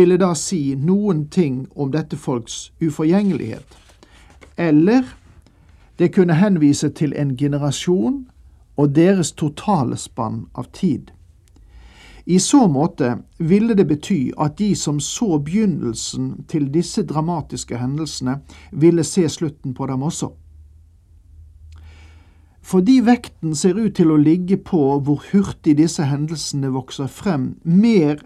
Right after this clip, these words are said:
enn på det uutslettelige Israels folk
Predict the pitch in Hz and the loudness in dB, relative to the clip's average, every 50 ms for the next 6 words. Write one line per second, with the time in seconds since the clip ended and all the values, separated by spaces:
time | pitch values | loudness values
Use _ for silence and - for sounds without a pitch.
0 | _ - 143 160 185 208 196 196 - 254 254 247 240 233 - 214 202 185 - - | _ -6 -2 -2 0 -2 -2 -2 -2 0 0 0 0 -2 -2 -2 -2 -2 -4 -4
1 | - - 214 190 147 - - - - - 131 135 143 - - 175 175 147 - - | -8 -6 -4 -4 -4 -6 -10 -12 -8 -4 -4 -2 -4 -4 -4 -4 -6 -6 -6 -6
2 | - 127 123 127 127 - - - - 254 233 165 - - _ - - | -6 -6 -4 -4 -6 -10 -16 -8 -6 -4 -4 -4 -6 -10 _ -20 -20